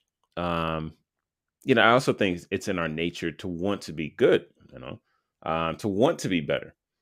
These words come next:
to wanna be clean. Like, as human beings, not just as, you know, animals, as, as, uh, Mister Harari would say.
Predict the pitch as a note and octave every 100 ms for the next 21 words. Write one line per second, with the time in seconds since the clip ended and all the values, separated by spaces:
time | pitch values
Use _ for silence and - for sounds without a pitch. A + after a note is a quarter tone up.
0 | _ _ _ _ _ _ - A2 A#2+ D#3
1 | D3 D3+ D3 F3+ F3+ C#2+ - _ - F#2+
2 | - _ _ - B2+ - - C4 A3+ D3
3 | B2+ E2+ C#2 A#2+ F#3 F3+ D3 - G#2 F2+
4 | E2 - - G2 C#2+ D2 _ _ _ -
5 | A2+ A2 F2+ F2 E2+ D#2 - E2 D2 -
6 | - - _ _ C#2+ C2+ G1+ A#1 G#1+ F2+
7 | - E2 - F#2+ F2+ F#2+ E2+ D2+ D2 -
8 | F#3 G#2